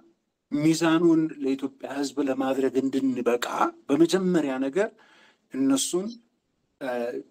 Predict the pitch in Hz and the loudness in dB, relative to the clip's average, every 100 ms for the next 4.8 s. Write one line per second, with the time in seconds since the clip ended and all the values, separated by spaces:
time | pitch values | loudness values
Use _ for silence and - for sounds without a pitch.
0 | 170 - - 175 170 - 160 - 170 143 | -10 -4 2 2 2 -6 -8 -4 -4 -4
1 | - 147 147 156 160 185 170 208 - _ | -6 -4 0 0 0 0 0 0 -4 _
2 | _ _ _ _ _ _ _ _ _ _ | _ _ _ _ _ _ _ _ _ _
3 | _ _ 170 - - 170 175 175 160 160 | _ _ -6 -4 4 4 4 -2 0 0
4 | 156 139 131 131 - 120 113 - | 0 -2 -4 -6 -6 -8 -8 -16